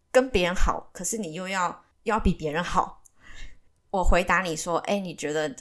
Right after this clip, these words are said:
环境对你的影响是什么？”我当下第一个直觉说，“我就变成一个更机车的人了。”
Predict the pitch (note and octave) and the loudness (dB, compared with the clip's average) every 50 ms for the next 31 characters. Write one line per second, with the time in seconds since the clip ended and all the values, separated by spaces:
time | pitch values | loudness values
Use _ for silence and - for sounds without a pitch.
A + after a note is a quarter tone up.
0 | - - - F3 F3 G3+ G#3+ G3+ A3 G3+ F#3 D#3+ C#3 B2 B2 A2 F2+ D2+ - B2 | -14 -6 -4 -4 -4 -4 -6 -2 0 0 0 0 -2 -4 -4 -6 -6 -6 -6 -8
1 | E3 D#3+ - D3 D3+ - - D3 C#3+ F3+ - C#4 C#4 D4 C#4 B3+ B3+ C4 B3 G3+ | -10 -10 -12 -12 -12 -10 -10 -8 -8 0 0 2 2 2 0 -2 -2 -4 -4 -4
2 | F#3+ - - E3 F3 D#3 D3+ - F3 E3+ E3+ - - - - - G3 G3 D4 D4+ | -4 -6 -8 -6 -6 -4 -4 0 -2 -2 -2 -4 -12 -18 -10 -8 -4 0 0 0
3 | - C#4 C4 A3 G#3 E3 D#3+ D#3+ D#3+ - G#3+ F3 - - E3+ D#3+ - - D#3 D3+ | 2 2 0 2 2 0 0 0 0 0 0 0 -2 -6 -6 -6 -6 -4 -2 -4
4 | C#3+ G2 D#2+ B1+ D2 D#2+ F#2 | -4 -4 -4 -6 -6 -8 -8